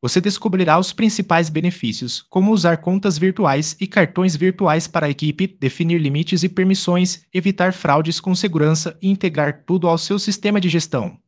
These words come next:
Texto prático, direto e com checklist para escolher o cartão ideal. Para entender a proteção antifraude em compras online, confira este recurso,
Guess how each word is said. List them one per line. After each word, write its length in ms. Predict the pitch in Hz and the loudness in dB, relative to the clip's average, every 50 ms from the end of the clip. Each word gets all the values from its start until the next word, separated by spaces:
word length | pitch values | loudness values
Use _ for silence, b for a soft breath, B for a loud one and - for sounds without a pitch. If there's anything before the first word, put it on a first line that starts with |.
| _ _ _ _ _ | _ _ _ _ _
Texto 280 | - 180 160 - 214 202 | 0 0 2 2 0 0
prático, 480 | - 165 143 131 - - - - - - _ | 2 2 2 2 2 -2 -8 -14 -18 -20 _
direto 480 | - 151 143 139 147 165 160 - 190 - - | -2 0 2 4 2 2 2 -2 -4 -4 -4
e 80 | 185 | -6
com 180 | 180 - 180 180 | -4 0 2 2
checklist 460 | 170 - 165 - 156 151 156 156 - | 2 2 0 0 2 2 2 0 0
para 180 | - - 208 208 | 0 0 0 2
escolher 400 | 202 - - - 165 147 151 175 | 0 0 -2 0 2 2 2 2
o 40 | 185 | 2
cartão 380 | - - 220 214 202 190 185 | 2 2 2 4 4 4 4
ideal. 540 | 190 165 160 170 180 143 117 107 104 - - _ _ _ _ _ _ | 4 4 4 2 2 2 2 0 -4 -8 -14 _ _ _ _ _ _
Para 180 | - 175 180 180 | -2 0 0 0
entender 400 | 180 185 208 190 160 175 190 202 | 2 2 0 0 2 2 0 0
a 40 | |
proteção 460 | 196 - 220 220 220 190 - - 180 180 | -2 -2 -4 -4 -4 -2 -2 -2 0 0
antifraude 560 | 190 202 - - - 185 170 170 170 151 151 | 0 0 -2 -4 -2 0 0 0 0 0 -2
em 60 | 151 | -2
compras 380 | 156 - 208 196 214 202 170 180 | -2 -2 -2 -2 -2 -2 -2 0
online, 440 | 170 156 143 143 135 127 123 127 - _ _ _ | 0 0 0 0 -2 -2 -4 -8 -12 _ _ _
confira 360 | _ 175 185 185 - - 202 | _ -4 -4 -2 -2 -2 -2
este 200 | 196 - - 180 | 0 0 0 0
recurso, 640 | 156 190 190 - 190 185 175 143 - - - - | 0 0 0 0 0 0 0 0 -2 -6 -10 -14